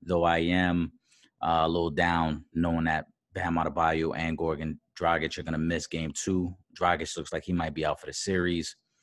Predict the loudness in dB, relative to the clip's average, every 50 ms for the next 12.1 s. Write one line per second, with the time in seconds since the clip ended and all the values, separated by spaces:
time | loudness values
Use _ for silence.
0 | _ -20 _ _ _ _ _ _ 0 2 2 4 2 2 2 0 -2 -6 -14 _
1 | _ _ -6 -4 -2 -2 -2 -2 0 -2 -2 0 0 0 2 2 0 -2 -2 -4
2 | -4 -4 -6 -6 -4 -4 -4 -2 -2 -4 -4 -4 -4 -4 -4 -4 -4 -2 -2 0
3 | 0 0 0 0 0 -2 -2 -2 -6 -4 -2 -2 -4 -4 -4 -10 -8 -6 -4 -4
4 | -4 -6 -8 -14 -18 -18 -18 -18 -14 -6 -4 -4 -4 -4 -6 _ _ _ _ _
5 | _ _ _ _ -10 _ -4 -4 -4 -4 -4 -2 0 0 2 2 2 2 2 0
6 | 0 0 2 2 2 0 0 -2 -2 -2 -2 -2 -2 -2 -2 -2 -4 -6 -10 _
7 | -20 -20 -20 -20 _ _ -10 -6 -2 0 0 2 2 0 0 2 2 2 2 2
8 | 2 0 2 0 2 2 0 -2 0 0 -2 -2 -2 -2 -2 -2 -2 -4 -6 -8
9 | -8 -6 -6 -8 -8 -10 -8 -6 -6 -6 -6 -10 -14 _ _ _ _ -20 -20 -20
10 | _ _ -2 0 2 4 4 4 4 2 2 2 0 0 0 2 2 2 2 2
11 | 0 0 0 0 -2 -4 -6 -6 -2 2 2 2 2 2 0 0 0 0 -2 -4
12 | -4